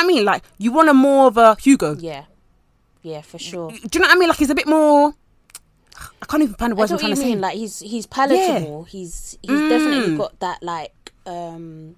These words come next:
Speaker 1: Soft
Speaker 2: appeal.
Speaker 1: charm. Like a
Speaker 2: Yeah,
Speaker 1: soft,
Speaker 2: he's got,
Speaker 1: yes.
Speaker 2: he's got that appeal, yeah. Yeah.
Speaker 1: Not, not somebody like, um, Danny. That one is, is, is too harsh. That, uh,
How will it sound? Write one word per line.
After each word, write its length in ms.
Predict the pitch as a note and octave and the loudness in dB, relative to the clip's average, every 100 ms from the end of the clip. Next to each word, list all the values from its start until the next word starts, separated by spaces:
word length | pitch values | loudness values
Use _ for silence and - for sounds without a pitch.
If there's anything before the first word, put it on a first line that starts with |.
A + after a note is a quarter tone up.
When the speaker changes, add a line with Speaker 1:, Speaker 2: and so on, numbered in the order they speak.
| - | -18
Speaker 1:
Soft 540 | - - - D4 C#4+ | -14 -6 2 4 4
Speaker 2:
appeal. 220 | - A#3 F3+ | 2 2 4
Speaker 1:
charm. 380 | C4 A#3+ F#3+ D#3 | 4 6 4 2
Like 140 | G#3 | -2
a 60 | A#3 | -4
Speaker 2:
Yeah, 100 | F3+ | -2
Speaker 1:
soft, 140 | D#3+ E3+ | -4 -4
Speaker 2:
he's 120 | E3+ | -8
got, 80 | G3+ | 0
Speaker 1:
yes. 360 | G#3+ G#3 F#3 | 2 2 0
Speaker 2:
he's 160 | F#3+ - | -6 -10
got 60 | D#3+ | -10
that 80 | C#3+ | -12
appeal, 380 | - D#3+ D3+ D3+ | -16 -18 -18 -18
yeah. 220 | C#3+ C#3 _ _ _ _ _ _ _ _ | -20 -20 _ _ _ _ _ _ _ _
Yeah. 180 | F#3+ D#3+ - | -14 -10 0
Speaker 1:
Not, 240 | C4 D4 | 0 4
not 220 | C#4+ D4+ | 2 2
somebody 280 | - C4+ B3+ | 0 0 2
like, 280 | A#3 G#3+ G#3 | 4 2 4
um, 380 | G3+ G3 F#3+ F3 | 2 2 0 2
Danny. 240 | A#3+ A#3+ | 4 6
That 180 | F3+ C4+ | 6 4
one 140 | B3+ | 4
is, 180 | A3+ F3+ - | -2 -4 -12
is, 180 | - - - | -14 -12 -8
is 100 | - | -4
too 160 | - D4 | 0 0
harsh. 560 | C4 A#3+ D#3+ - - - - - | 4 2 2 -6 -12 -18 -20 -2
That, 140 | E4+ - E4 - | 0 0 -4 -6
uh, 60 | - | -10